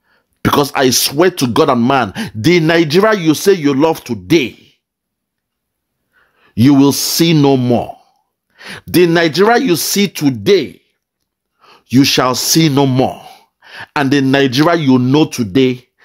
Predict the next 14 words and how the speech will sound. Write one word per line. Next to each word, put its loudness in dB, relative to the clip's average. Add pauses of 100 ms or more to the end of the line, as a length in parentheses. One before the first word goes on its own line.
(200)
you 0
will 2
know 2
no 0
more. -2 (1400)
These 0
are 2
the 2
foot 0
soldiers -4 (720)
of -2
the 2
Fulani 0
cabal. -4